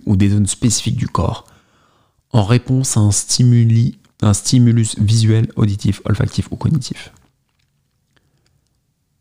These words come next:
Quels sont les bienfaits ? Il y a même, il y a même des articles, quels sont les bienfaits de l'A S M R ?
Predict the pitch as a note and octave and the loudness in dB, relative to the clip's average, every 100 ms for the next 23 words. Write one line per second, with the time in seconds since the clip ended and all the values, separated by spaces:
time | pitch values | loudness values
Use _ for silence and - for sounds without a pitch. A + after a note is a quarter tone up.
0 | _ _ _ C3+ - D3 C3 G2 G#2 G2 | _ _ _ -2 0 0 2 2 0 0
1 | A#2+ B2+ A2+ C3 A#2+ G2+ A#2 A2+ G#2 G2+ | -2 2 4 4 2 2 4 4 2 -2
2 | C#3+ - G2+ C#3 G#2 G2 C#3+ C3 C3+ B2+ | -4 -2 -2 0 0 0 0 0 0 0
3 | G#2+ - - - - | 0 -2 -4 -6 -8